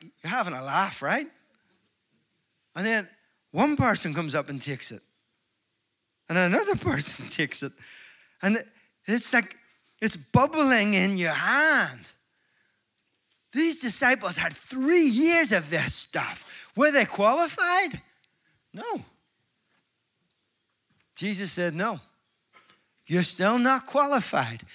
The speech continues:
You know what I said, you've seen what I do,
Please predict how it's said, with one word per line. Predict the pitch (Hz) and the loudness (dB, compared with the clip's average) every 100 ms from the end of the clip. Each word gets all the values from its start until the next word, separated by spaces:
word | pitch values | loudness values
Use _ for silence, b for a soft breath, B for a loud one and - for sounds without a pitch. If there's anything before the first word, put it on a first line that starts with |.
| B B B | B B B
You | 139 156 | -8 -4
know | 160 196 | 0 2
what | 262 262 | 4 6
I | 269 277 | 6 4
said, | - 170 180 190 B B | 2 2 2 0 B B
you've | 143 170 | -2 0
seen | - 220 247 | 2 2 2
what | 262 240 | 4 6
I | 240 208 | 4 4
do, | 170 160 | 2 0